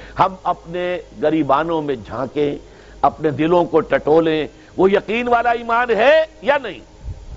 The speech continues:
अगर है तो अल्लाह का शुक्र अदा कीजिए, तहनीयत, मुबारकबाद। और नहीं है तो पहला काम यह है कि ए ईमान के दावेदारों, ईमान लाओ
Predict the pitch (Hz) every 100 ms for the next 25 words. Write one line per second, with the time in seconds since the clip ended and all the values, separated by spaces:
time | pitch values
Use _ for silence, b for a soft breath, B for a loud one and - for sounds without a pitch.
0 | - - - - 156 160 131 - 175 143
1 | 147 151 160 196 175 175 175 202 - -
2 | - B B - 139 160 202 240 - 170
3 | 160 160 165 127 170 240 - - - -
4 | B B B B 202 214 202 233 277 277
5 | 277 277 254 - 311 320 294 226 - 151
6 | 131 113 120 110 120 110 120 131 180 190
7 | 147 143 151 - 143 120 123 131 107 110
8 | 127 175 180 B B 147 147 135 160 160
9 | 113 131 208 254 208